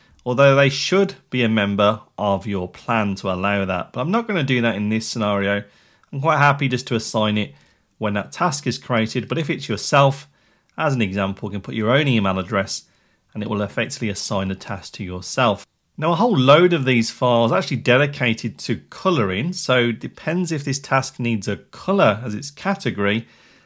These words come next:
I can mark this as a green category by dropping into the drop down, selecting yes, leave all the others blank,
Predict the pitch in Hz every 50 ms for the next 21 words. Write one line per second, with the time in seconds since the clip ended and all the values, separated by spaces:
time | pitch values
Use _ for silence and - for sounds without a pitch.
0 | _ _ - 143 151 143 143 135 127 127 127 131 131 - - 110 110 - - 104
1 | 101 98 90 - - 113 120 143 180 202 190 - - 123 113 - - 104 98 98
2 | 98 98 - 107 104 98 - - - - 131 135 143 - 127 117 117 113 101 -
3 | 104 95 87 - 143 147 143 143 - - 120 123 127 127 123 - - - 131 -
4 | - - - - 123 110 98 98 101 101 110 - - - - _ _ _ _ _
5 | _ _ _ - 113 113 117 113 - - 160 165 185 190 196 180 180 165 160 151
6 | 135 127 110 107 - 113 110 110 107 107 110 - _